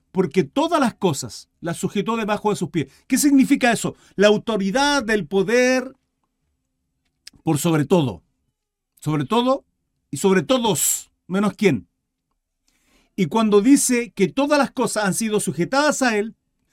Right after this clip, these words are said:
claramente se exceptúa aquel que sujetó a Él todas las cosas. ¿Quién sujetó todo bajo los pies de nuestro Salvador Jesucristo? Es Dios. Por lo tanto, Pablo dice, lógicamente se exceptúa aquel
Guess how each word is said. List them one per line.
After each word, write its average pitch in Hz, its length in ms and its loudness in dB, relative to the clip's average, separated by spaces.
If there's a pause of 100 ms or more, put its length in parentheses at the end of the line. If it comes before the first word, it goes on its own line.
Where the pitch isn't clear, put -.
(360)
claramente 185 640 2
se 190 120 -2
exceptúa 202 460 2
aquel 190 280 2
que 196 120 2
sujetó 220 640 0
a 214 120 2
Él 220 120 -2
todas 240 240 -4
las 247 120 -4
cosas. 294 400 -4 (460)
¿Quién 320 180 2
sujetó 262 600 0
todo 208 360 0
bajo 220 340 2
los 226 400 2
pies 277 240 4
de 247 140 2
nuestro 220 320 0
Salvador 202 360 -2
Jesucristo? 240 640 -4 (420)
Es 202 180 0
Dios. 277 360 6
Por 170 140 -6
lo 175 80 -4
tanto, 208 320 -2
Pablo 214 240 2
dice, - 320 0 (220)
lógicamente 180 680 -2
se - 120 -4
exceptúa 240 540 0
aquel 190 400 -2